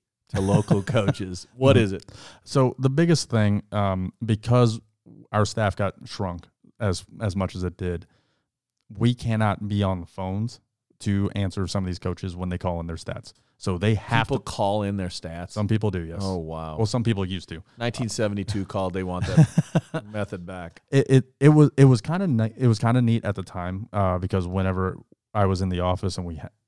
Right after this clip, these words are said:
Speaker 2: and I would take a phone call from some of these coaches, some of these coaches would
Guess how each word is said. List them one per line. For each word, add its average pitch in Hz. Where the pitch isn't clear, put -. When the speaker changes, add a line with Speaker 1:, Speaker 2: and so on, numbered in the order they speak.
Speaker 2:
and 87
I 90
would 87
take 92
a -
phone 156
call 90
from 87
some -
of 87
these 85
coaches, 92
some 131
of 190
these 131
coaches 92
would 87